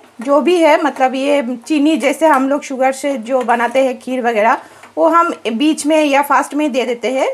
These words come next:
दूध में, लेकिन ये गुड़ एकदम end में देना पड़ेगा, नहीं तो दूध एकदम फट जाएगा। ये लगभग एटी परसेंट तैयार हो चुका है।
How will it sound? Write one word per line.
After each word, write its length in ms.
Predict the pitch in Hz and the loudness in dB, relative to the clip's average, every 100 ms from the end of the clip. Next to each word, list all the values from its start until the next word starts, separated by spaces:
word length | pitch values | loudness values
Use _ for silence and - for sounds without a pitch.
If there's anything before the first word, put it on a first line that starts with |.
| 247 | -4
दूध 200 | 262 220 | -6 -2
में, 220 | 254 415 - - - - | -4 -4 -12 -20 -20 -4
लेकिन 300 | 220 240 294 | -4 2 4
ये 140 | 294 240 | 4 4
गुड़ 280 | 240 370 539 - _ _ - - | 4 4 2 -2 _ _ -16 -2
एकदम 360 | 240 254 392 - | -2 0 -4 -2
end 220 | 226 330 349 | -2 0 0
में 160 | 349 | 0
देना 240 | 285 262 214 | 0 0 0
पड़ेगा, 460 | 208 180 175 180 214 226 | -2 -2 -4 -8 -8 -10
नहीं 140 | 247 | -6
तो 140 | 247 302 | -2 -2
दूध 320 | 220 311 339 | -2 -6 -4
एकदम 380 | 208 226 247 339 | -4 -2 -2 -2
फट 200 | 294 208 | -2 -2
जाएगा। 460 | 196 170 156 196 - _ - - - _ - - - _ - - - - - - - - - - - - - - - - - - - - - - - - - - - - - - - - | -2 -2 -2 -10 -12 _ -20 -20 -20 _ -20 -20 -20 _ -20 -20 -20 -20 -20 -20 -20 -20 -20 -20 -20 -20 -20 -20 -20 -20 -20 -20 -20 -20 -20 -20 -20 -20 -20 -20 -20 -20 -20 -20 -18 -14
ये 280 | - 277 | -2 2
लगभग 380 | 349 302 285 349 | 4 4 4 0
एटी 360 | - - - 339 | 0 -6 -4 -2
परसेंट 380 | 330 339 349 302 | 0 0 -4 0
तैयार 240 | 285 311 | 2 4
हो 100 | 330 | 2
चुका 280 | 320 311 294 | 0 -2 0
है। 200 | 277 262 | 0 -2